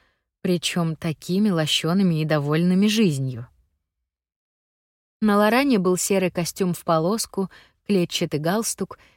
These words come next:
и аккуратно сложенный носовой платок, что предусмотрительно выглядывал из переднего кармана. Было похоже, что господин этот только что побрился, несмотря на то, что шла уже вторая половина дня.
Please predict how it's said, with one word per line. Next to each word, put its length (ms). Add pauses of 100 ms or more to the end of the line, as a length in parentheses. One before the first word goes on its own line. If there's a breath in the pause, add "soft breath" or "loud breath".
(140 soft breath)
и 80
аккуратно 640
сложенный 560
носовой 460
платок, 560 (120)
что 320
предусмотрительно 1080
выглядывал 560
из 100
переднего 480
кармана. 540 (1160)
Было 300
похоже, 560
что 260
господин 580
этот 320
только 320
что 200
побрился, 680 (500 soft breath)
несмотря 600
на 120
то, 200
что 180
шла 260
уже 200
вторая 420
половина 540
дня. 380